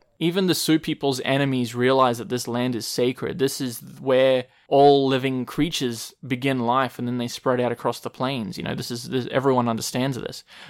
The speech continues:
And you go there, and there's these timber structures. They've cut down trees. The white people have killed animals. They leave garbage everywhere. Yes, and that sucks, but they don't know the context of the sacred history here.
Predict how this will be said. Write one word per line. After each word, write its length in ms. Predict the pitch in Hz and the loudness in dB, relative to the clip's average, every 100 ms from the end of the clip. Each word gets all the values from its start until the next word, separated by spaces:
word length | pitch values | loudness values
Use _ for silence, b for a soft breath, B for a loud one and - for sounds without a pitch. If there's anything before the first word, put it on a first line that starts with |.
| - | -2
And 120 | 151 | 2
you 80 | 147 | 4
go 300 | 143 156 196 | 8 8 8
there, 320 | 135 120 113 | 6 6 4
and 140 | 123 131 | 2 0
there's 220 | 131 120 | 0 0
these 240 | 131 123 | -2 -2
timber 260 | - 139 120 | -4 -2 -2
structures. 560 | - 196 175 - 156 | 2 2 2 0 -2
They've 160 | 131 120 | -2 -4
cut 240 | - 117 | -4 -4
down 300 | - 117 117 | -4 -4 -4
trees. 540 | 113 - 165 151 147 139 | -4 0 2 2 0 -2
The 60 | |
white 280 | 127 131 - | -2 -2 -2
people 280 | 127 123 120 | -8 -4 -4
have 200 | 120 113 | -4 -6
killed 240 | - 120 | -4 0
animals. 480 | 139 175 165 165 160 | 0 0 2 0 0
They 80 | 117 | -2
leave 240 | 117 113 | -2 -2
garbage 400 | 160 170 170 147 | 2 4 4 2
everywhere. 460 | 147 143 139 135 135 B B B | 0 0 0 0 -2 B B B
Yes, 320 | - 254 185 - | 2 4 4 0
and 180 | 165 | 2
that 160 | 156 147 | 2 0
sucks, 420 | - 254 202 - | 4 4 4 2
but 140 | - 214 | -4 2
they 140 | 254 | 4
don't 200 | 339 156 | 4 2
know 180 | 135 127 | 2 2
the 100 | 120 | 0
context 540 | - 127 117 120 - | 0 -2 0 -4 -4
of 80 | 123 | -6
the 80 | 110 | -4
sacred 440 | - 117 107 117 | -2 -2 -2 -6
history 420 | 123 - - 127 123 | -6 -12 -6 -4 -4
here. 320 | 131 170 | -2 -4